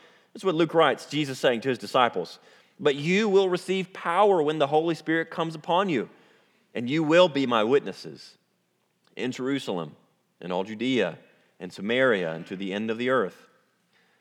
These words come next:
So the book of Acts was written to help us understand how did the gospel go from Jerusalem to Ju-,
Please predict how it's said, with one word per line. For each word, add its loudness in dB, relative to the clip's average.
So -6
the -4
book 2
of 0
Acts 0
was -8
written -2
to -10
help 0
us 2
understand -6
how -2
did -4
the -4
gospel -2
go -4
from -12
Jerusalem -10
to -12
Ju-, -4